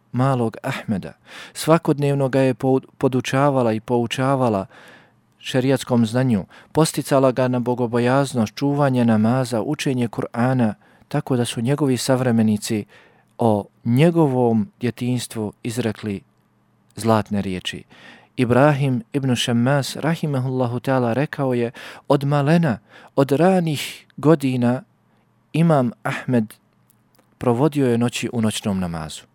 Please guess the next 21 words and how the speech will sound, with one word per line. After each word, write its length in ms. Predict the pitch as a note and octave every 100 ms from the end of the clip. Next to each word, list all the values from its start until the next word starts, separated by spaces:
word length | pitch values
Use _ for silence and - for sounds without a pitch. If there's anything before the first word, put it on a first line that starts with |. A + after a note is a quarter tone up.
| _
Ja 200 | A2+ A#2
sam 200 | A#2+ B2+
ga 120 | A#2+
poznavao 640 | G#2+ A#2 A#2 B2 C#3+ C3 A2+
još 220 | C3 -
od 80 | A2+
djetinjstva 640 | G#2+ C3+ E3+ F3 D#3+ D3+ - - - -
i 100 | D3
on 180 | E3 F3
je 200 | D#3+ F#3 - _ _ _ _ -
od 260 | C3+ - -
svojih 480 | - F3 D#3+ -
ranih 380 | E3 G#3+ F#3 C3+
godina 440 | C3 C#3+ C#3 C3 B2
provodio 600 | - A2+ B2 A#2 A#2 A2
noći 420 | A2+ - A2+ G2 -
u 100 | A#2
noćnom 500 | G#2+ - A2 G2 F#2+ -
namazu.” 540 | G#2+ F#2+ F2 F2 F#2 E2+ - - -
Ibn 260 | E3+ D#3
Mehdi, 560 | C3+ D3+ C3+ B2+ A#2+